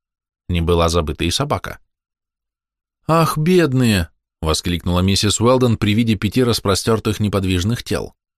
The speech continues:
«Они живы, миссис Уэлдон», сказал Дик Сэнд. «Они еще живы.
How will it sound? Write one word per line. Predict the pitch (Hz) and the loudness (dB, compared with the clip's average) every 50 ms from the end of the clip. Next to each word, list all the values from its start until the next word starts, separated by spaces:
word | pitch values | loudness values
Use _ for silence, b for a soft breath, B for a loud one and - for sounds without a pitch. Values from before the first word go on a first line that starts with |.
| _ _ _ _ _ _ _ _ _ _ _ _ _ _ _ _ - | _ _ _ _ _ _ _ _ _ _ _ _ _ _ _ _ -2
«Они | 131 135 151 165 165 | 0 2 2 4 4
живы, | 131 135 185 214 220 202 147 | 4 4 4 4 4 4 4
миссис | 107 87 - 95 85 - | 2 2 0 -2 -2 -2
Уэлдон», | 87 87 85 85 82 82 78 73 - _ _ _ - | 0 0 0 0 0 -2 -6 -8 -10 _ _ _ -20
сказал | - - - 78 73 76 73 | -12 -6 -4 -2 -2 -2 -4
Дик | 76 87 - - | -4 -6 -6 -4
Сэнд. | - 87 73 62 55 - _ _ _ _ _ _ _ _ | -6 -6 -6 -8 -12 -18 _ _ _ _ _ _ _ _
«Они | - 175 180 180 180 156 | -4 -2 0 2 2 2
еще | 123 123 107 - - 110 | 2 2 2 2 2 2
живы. | 101 101 131 120 85 71 - | 2 2 0 0 -2 -4 -8